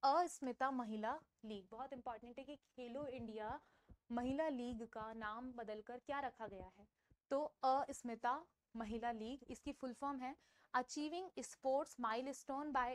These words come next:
Inspiring, Inspiring Women Through Action, ठीक है। तो इसकी घोषणा कर दी गई है कि अस्मिता महिला लीग इसका नाम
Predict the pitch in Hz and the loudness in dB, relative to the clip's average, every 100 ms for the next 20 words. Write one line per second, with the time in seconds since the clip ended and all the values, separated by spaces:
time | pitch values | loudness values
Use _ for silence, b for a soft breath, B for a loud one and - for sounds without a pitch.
0 | 247 254 - _ 269 247 240 320 _ _ | -4 -8 -10 _ -4 -4 -6 -10 _ _
1 | b b 254 254 277 254 302 359 262 247 | b b -6 2 6 6 4 -4 -4 0
2 | 247 302 381 _ _ - - 262 302 - | 0 -2 -6 _ _ -4 6 6 6 0
3 | 208 - 202 196 _ b b _ 262 370 | -2 -4 -10 -12 _ b b _ -6 -6
4 | 403 _ _ _ 277 262 - 294 233 247 | -6 _ _ _ -4 -4 -6 -6 -2 -4
5 | - 285 277 247 262 254 240 294 320 - | -4 -2 -2 -2 -4 -4 -4 -8 -10 -8
6 | 226 240 262 269 254 269 330 254 233 233 | -6 -4 -4 0 2 2 0 -4 -4 0
7 | 247 240 220 269 247 - 247 233 208 | 0 0 -4 -4 -6 -6 -6 -6 -8